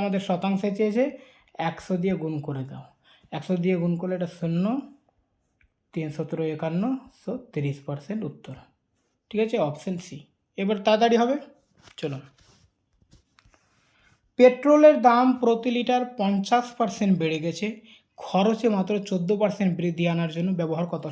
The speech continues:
শতাংশ কমাতে হবে? ঠিক আছে, এটা কিন্তু ওই একবার ডাইরেক্টও করতে হবে।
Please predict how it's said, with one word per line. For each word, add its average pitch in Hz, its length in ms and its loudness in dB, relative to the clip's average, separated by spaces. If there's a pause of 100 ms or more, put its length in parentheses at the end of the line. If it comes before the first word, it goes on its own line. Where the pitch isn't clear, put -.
শতাংশ 156 320 -8 (180)
কমাতে 143 360 -6 (800)
হবে? 139 340 -8 (1080)
ঠিক 220 180 4
আছে, 240 120 -2 (140)
এটা 208 180 6
কিন্তু 233 220 4
ওই 262 80 4 (120)
একবার 214 240 0
ডাইরেক্টও 226 360 4
করতে 220 180 0
হবে। 180 120 2